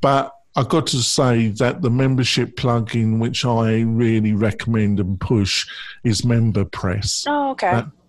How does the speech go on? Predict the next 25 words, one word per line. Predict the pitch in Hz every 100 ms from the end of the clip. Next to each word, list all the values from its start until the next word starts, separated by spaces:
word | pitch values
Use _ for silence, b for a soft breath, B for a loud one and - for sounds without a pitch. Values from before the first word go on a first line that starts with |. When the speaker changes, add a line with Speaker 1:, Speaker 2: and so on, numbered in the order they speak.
| - -
Speaker 1:
that | 127 123
is | 120 110 -
the | 120
one. | 113 113 107 107 107 B B B
It's | 120 113
go-, | - 143 143
it's | 139 120 - 175 - - - -
highly | - 135 135 123 117
flexible. | - 120 120 - 110 107 120
It's | 127
one | 135 120
of | 120
the | 113
more | 113 113 110
modern | 113 117 120 117 120 117 113 B B B
in | 120 117
U | 117 117 113
X | 113 -
design, | - 110 101 120 117 107 110
and | 120 117 113
Speaker 2:
Yeah. | 120 139 135
Speaker 1:
it |
works | 123 120 - - - - - B B B -
really | 240 113 120 123 117 107
fantastic | - 113 110 - - 127 - - 113